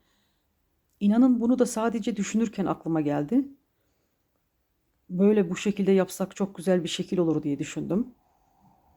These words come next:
Bu şekli de ilk defa bende görüyorsunuz arkadaşlar. Bunu söylemek istiyorum. Aynen füze gibi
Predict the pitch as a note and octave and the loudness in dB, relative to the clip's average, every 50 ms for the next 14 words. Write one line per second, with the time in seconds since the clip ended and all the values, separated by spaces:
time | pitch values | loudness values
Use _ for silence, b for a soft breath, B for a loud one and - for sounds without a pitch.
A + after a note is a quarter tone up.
0 | _ _ _ _ _ _ - F#3 A3 G3+ - - A#3 A#3+ - C#4 B3+ C4+ C4 C4+ | _ _ _ _ _ _ -4 -2 -2 0 2 2 2 6 6 6 6 6 2 2
1 | - - A#3+ A#3+ A#3+ A#3+ A#3 G3 G#3+ G#3+ G#3+ G#3 A3+ F#3+ G#3 F#3+ E3+ D3+ C#3+ - | 0 -4 -4 0 0 0 2 2 2 2 2 0 2 2 2 4 4 2 0 -2
2 | - D#3 C#3 - D#3+ E3 - - D#3 D#3+ D#3 - - F3 F#3 E3 F3 F#3 F3+ - | -6 -4 -4 -2 -4 -4 -4 -4 -4 -4 -6 -4 -4 -4 -2 0 0 0 0 0
3 | - F3 E3+ F3 F3 E3+ - - - - D#3 E3 - A3+ C#4 C4 - _ _ _ | -2 0 2 2 0 0 -2 -8 -8 -4 -4 -2 -2 -4 -4 -6 -10 _ _ _
4 | _ _ _ _ _ _ _ _ _ _ _ _ _ _ _ _ _ _ _ _ | _ _ _ _ _ _ _ _ _ _ _ _ _ _ _ _ _ _ _ _
5 | _ _ _ _ _ _ _ _ _ _ _ _ _ _ _ _ _ _ _ _ | _ _ _ _ _ _ _ _ _ _ _ _ _ _ _ _ _ _ _ _
6 | _ _ _ _ _ _ _ _ _ _ _ _ _ _ _ _ _ _ _ _ | _ _ _ _ _ _ _ _ _ _ _ _ _ _ _ _ _ _ _ _
7 | _ _ - G#3 G#3 G#3 G3+ G3 F#3 F#3 - - A#3+ A3+ G3 G3+ G3 - E3+ D#3 | _ _ -2 0 4 4 4 4 2 0 -2 -2 0 4 4 4 4 4 2 -2
8 | F#3 A#3+ C#4 - | -2 -2 -2 -4